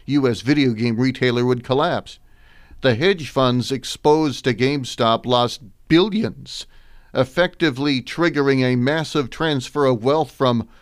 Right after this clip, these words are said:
undeserving billionaires and millionaires to taco-stuffed kids armed with the Robinhood mobile trading app and accounts on Reddit, message boards. Justice, revenge, retribution, what's not to like?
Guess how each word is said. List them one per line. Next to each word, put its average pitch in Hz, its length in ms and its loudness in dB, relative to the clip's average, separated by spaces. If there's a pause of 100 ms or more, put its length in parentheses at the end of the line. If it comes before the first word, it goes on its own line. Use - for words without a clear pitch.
(520)
undeserving 143 920 2
billionaires 139 640 2
and 127 140 2
millionaires 127 640 0
to 120 140 -4
taco-stuffed 139 880 -2
kids 143 340 -2
armed 139 300 0
with 131 200 -2
the 120 160 0
Robinhood 131 560 0
mobile 127 500 0
trading 135 420 -2
app 123 260 0 (720)
and 127 200 0
accounts 139 440 -2
on 123 160 2
Reddit, 127 380 2 (240)
message 127 500 -2
boards. 113 440 0 (1000)
Justice, 131 640 0
revenge, 131 580 0
retribution, 135 760 0
what's 139 180 -4
not 143 220 -2
to 139 80 0
like? 151 340 -2